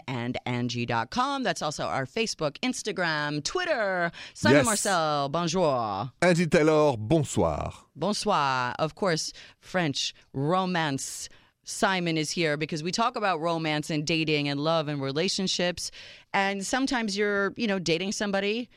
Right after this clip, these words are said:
Speaker 1: something weird happens. You don't know if you should even go on another date. So
Speaker 2: Uh-huh.
Speaker 1: that brings us to this email for date or
Speaker 2: Or dump.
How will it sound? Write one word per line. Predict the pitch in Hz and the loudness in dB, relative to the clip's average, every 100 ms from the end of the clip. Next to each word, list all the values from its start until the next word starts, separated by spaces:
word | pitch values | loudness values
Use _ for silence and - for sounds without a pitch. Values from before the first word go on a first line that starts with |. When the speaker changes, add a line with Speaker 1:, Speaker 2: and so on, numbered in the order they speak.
| _ _ _ _ | _ _ _ _
Speaker 1:
something | - 131 - 147 | -4 -2 0 2
weird | 175 202 208 | 2 2 2
happens. | 226 220 226 226 220 - - | 2 0 0 0 0 -4 -4
You | 147 127 | -2 0
don't | 147 | 2
know | 165 | 2
if | 170 | 0
you | 175 | 0
should | 170 180 | -2 0
even | 170 175 | 0 0
go | 156 156 170 170 - | 0 0 0 -2 -2
on | 151 | 0
another | 165 165 139 | 2 0 0
date. | 135 127 131 | 0 0 0
So | - 139 131 139 - | -2 0 0 -2 -2
Speaker 2:
Uh-huh. | 87 | 2
Speaker 1:
that | 156 147 | 2 2
brings | 160 156 156 | 0 -2 -2
us | - | -4
to | - 139 | -2 -2
this | 131 - | -4 -4
email | 170 160 139 127 117 120 - - - - | -2 0 0 0 0 -2 -10 -20 -14 0
for | 156 139 | 2 2
date | 143 117 202 240 359 - - - _ _ - | -2 -2 -2 -2 -4 -10 -12 -16 _ _ -4
or | 180 202 139 156 170 175 180 180 | 0 6 8 10 10 10 10 10
Speaker 2:
Or | 185 175 175 170 | 10 8 8 4
dump. | 113 101 98 165 165 127 90 | -2 -6 4 6 8 6 2